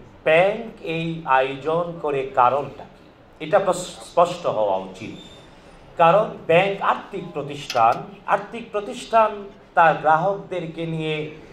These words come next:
ইফতারের আয়োজন করার মূল কারণটাই হলো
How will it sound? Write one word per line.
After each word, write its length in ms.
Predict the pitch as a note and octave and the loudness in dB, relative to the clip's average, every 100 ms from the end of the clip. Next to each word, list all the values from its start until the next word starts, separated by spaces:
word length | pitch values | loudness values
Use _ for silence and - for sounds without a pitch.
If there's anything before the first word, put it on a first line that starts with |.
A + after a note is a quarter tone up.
| - - - - | -20 -20 -20 -12
ইফতারের 580 | D3 C#3+ - D#3+ D3 C3+ | -12 -12 4 4 6 4
আয়োজন 480 | C3+ C3+ C3+ C#3+ C#3+ | 4 2 -2 -4 -2
করার 360 | C#3 C3+ C3 B2+ | 2 4 4 2
মূল 340 | C#3 D#3 D#3 - - - | -4 -8 -8 -14 -20 0
কারণটাই 760 | E3 E3+ G3 G#3+ A3 A#3 - - | 4 6 4 0 -2 -2 -2 -2
হলো 480 | B2 A2+ A2+ A#2 | -6 -4 -6 -6